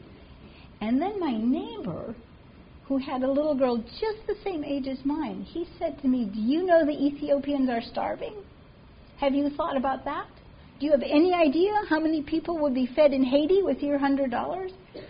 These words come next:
How in the world could you spend that money on something as frivolous as a canopy bed?" And I said, "Oh,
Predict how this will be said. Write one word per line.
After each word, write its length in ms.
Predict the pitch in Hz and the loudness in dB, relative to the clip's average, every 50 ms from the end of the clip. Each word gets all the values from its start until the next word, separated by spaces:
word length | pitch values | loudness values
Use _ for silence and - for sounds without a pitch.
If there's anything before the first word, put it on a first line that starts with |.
| - - - | -12 -8 -4
How 200 | 415 415 415 - | -2 -2 -2 0
in 180 | - 240 226 | 0 0 0
the 80 | 226 233 | 0 -2
world 540 | 233 254 311 392 403 294 226 226 247 - - | -4 -6 -4 -2 0 0 0 0 -2 -4 -6
could 160 | 277 240 330 | -6 -6 -6
you 100 | 320 302 - | -6 -8 -4
spend 240 | - - 294 277 269 | 0 2 2 4 2
that 160 | 269 269 - | 0 -2 -2
money 400 | 247 233 226 196 180 - - - - - - - - - - - | -4 -4 -4 -4 -6 -8 -10 -14 -16 -18 -20 -20 -20 -20 -12 -6
on 140 | 233 240 240 | -4 -2 0
something 320 | 302 294 294 285 277 240 220 | 2 2 2 2 2 0 -2
as 80 | 208 - - | -6 -6 -2
frivolous 400 | - 302 302 302 330 330 320 - | -2 -2 0 0 -2 -4 -4 -4
as 140 | 302 277 254 | -6 -6 -6
a 40 | 254 | -6
canopy 440 | - 269 247 226 220 214 - 202 185 | -6 -6 -6 -4 -6 -8 -8 -10 -10
bed?" 280 | 180 175 - - - 196 - - - - - - - - - - - - - - - - - - - - - - - - - - - - - | -10 -10 -12 -12 -14 -18 -20 -20 -20 -20 -20 -20 -20 -20 -20 -20 -20 -20 -20 -20 -20 -20 -20 -20 -20 -20 -20 -20 -20 -20 -20 -20 -20 -16 -10
And 220 | 262 226 226 247 240 | -6 -2 0 0 2
I 200 | 240 240 254 247 - - - | 2 0 0 -2 -4 -6 -6
said, 380 | 240 233 226 214 220 220 214 - - - - - - - - - - - 180 - | -4 -2 0 -2 -2 -4 -8 -14 -18 -20 -20 -20 -20 -20 -20 -20 -20 -14 -10 -6
"Oh, 520 | 220 208 202 185 175 170 170 170 175 175 | -4 -2 -2 -2 -2 -2 -2 -4 -6 -8